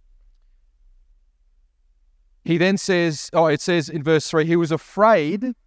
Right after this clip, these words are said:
So fear is crept into his heart. It says, "He arose,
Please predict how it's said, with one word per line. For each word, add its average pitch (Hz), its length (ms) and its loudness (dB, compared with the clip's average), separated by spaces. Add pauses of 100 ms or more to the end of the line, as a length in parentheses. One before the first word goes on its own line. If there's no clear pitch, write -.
(300)
So 180 220 0
fear 262 420 0 (380)
is 160 120 -4
crept 233 360 2
into 180 160 2
his 151 160 -4
heart. 156 320 -2
It 170 100 -8
says, 170 260 -4
"He 180 140 -2
arose, 240 680 2